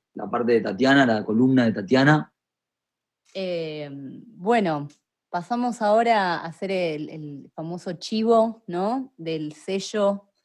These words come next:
Speaker 2: discográfico del Pantano Sumpf, que son básicamente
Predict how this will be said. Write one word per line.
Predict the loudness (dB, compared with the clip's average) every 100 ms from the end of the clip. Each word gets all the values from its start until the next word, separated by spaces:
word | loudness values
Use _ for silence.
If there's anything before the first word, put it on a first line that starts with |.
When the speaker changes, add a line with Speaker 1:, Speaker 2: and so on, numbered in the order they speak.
| _ _ -8
Speaker 2:
discográfico | -8 -2 0 4 4 4 0 0 8 8 8
del | 4 0 0 -4 _
Pantano | -6 -4 4 4 4
Sumpf, | 0 -4 0 0 -2 _ _ _ _ _ _ _
que | -4 -4
son | -2 0 2 2 2 0 0
básicamente | -2 -2 -2 0 2 0 2 2 4 2 0 -4